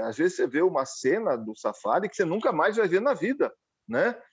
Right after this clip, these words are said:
Eu vi uma cena, por exemplo, de um, de um, de um leopardo,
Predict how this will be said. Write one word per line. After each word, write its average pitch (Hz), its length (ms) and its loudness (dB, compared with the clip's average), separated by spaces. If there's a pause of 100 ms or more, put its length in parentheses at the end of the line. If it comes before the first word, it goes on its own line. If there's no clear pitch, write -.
(120)
Eu 170 180 2
vi 190 140 -2
uma 208 180 2
cena, 196 360 0
por 165 160 0
exemplo, 156 460 0
de 143 100 -4
um, 151 280 -2
de 117 120 -4
um, 123 600 -4 (480)
de 98 140 0
um 131 60 6
leopardo, 151 760 4